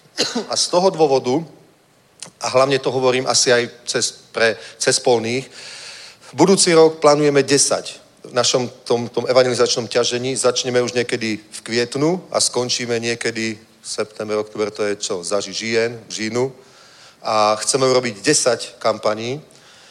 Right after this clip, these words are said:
O, viem, že chcú aj napríklad Majo Ovčiar, a-, Ovčiar na východe chce v Košiciach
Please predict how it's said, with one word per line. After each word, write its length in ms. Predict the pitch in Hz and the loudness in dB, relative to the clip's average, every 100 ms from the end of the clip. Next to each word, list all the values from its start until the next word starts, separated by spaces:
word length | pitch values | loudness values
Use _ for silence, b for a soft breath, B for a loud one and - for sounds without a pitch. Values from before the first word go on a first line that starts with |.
| B B B B - 120 | B B B B -4 4
O, 160 | 120 | 4
viem, 240 | 117 135 139 | 6 6 4
že 160 | 135 | 4
chcú 320 | 127 - 139 135 | 0 0 2 6
aj 400 | 123 120 120 117 | 6 6 2 -2
napríklad 400 | 113 113 110 113 | -2 -2 -2 2
Majo 240 | 123 120 | 4 4
Ovčiar, 320 | 117 123 113 120 | 2 0 0 0
a-, 240 | 120 120 | -2 0
Ovčiar 240 | 117 117 117 | -2 0 -2
na 160 | 113 | 0
východe 320 | 113 110 104 107 | -4 -4 -4 -4
chce 240 | - 110 | -4 -4
v 80 | - | -4
Košiciach 640 | 113 - 107 110 104 104 | -8 -6 -6 -2 -2 -2